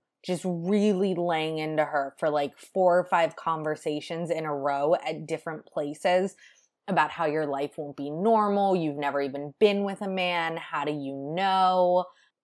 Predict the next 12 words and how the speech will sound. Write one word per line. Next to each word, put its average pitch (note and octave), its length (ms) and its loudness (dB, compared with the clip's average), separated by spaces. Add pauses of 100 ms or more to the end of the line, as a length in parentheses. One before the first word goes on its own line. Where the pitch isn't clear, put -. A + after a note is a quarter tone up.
Anything, G3+ 480 0
uh, D3 340 -2 (220)
in F#3 120 -4
the E3+ 60 0
book D3+ 300 0
that - 160 -4
could E3+ 140 -6
have C#3+ 140 -2 (120)
possibly D3+ 680 -6
undermined D#3 640 -2
her - 180 -10
confidence. F#3 840 -2